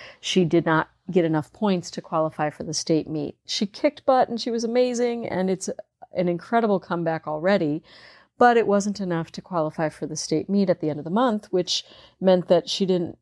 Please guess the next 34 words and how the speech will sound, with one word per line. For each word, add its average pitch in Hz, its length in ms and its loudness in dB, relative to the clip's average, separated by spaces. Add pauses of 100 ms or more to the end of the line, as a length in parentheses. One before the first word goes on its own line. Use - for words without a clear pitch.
need 170 220 2
to 170 60 -4
stay 156 720 0
and 151 280 -6
train 151 580 -2
like 139 280 -6
she - 240 -2
would 156 220 0
have 151 120 0
had 147 300 -2
to 143 420 -4 (200)
if 151 160 -4
she 156 180 -2
had 147 160 -4
made 135 240 -10
the 151 80 -12
state - 260 -10
meet. - 240 -14 (520)
So 190 400 0 (200)
they're 170 280 0
in 202 100 0
Chicago, 170 720 -2 (440)
and, 147 640 -2
um, 143 360 -2
now 147 200 -4
I'm 147 120 -8
going 143 220 -6
to 143 80 -8
Georgetown, 143 600 -6
and 139 100 -8
Nathan's 143 380 -10
doing 165 180 -6
his 170 160 -8
clinicals. - 560 -10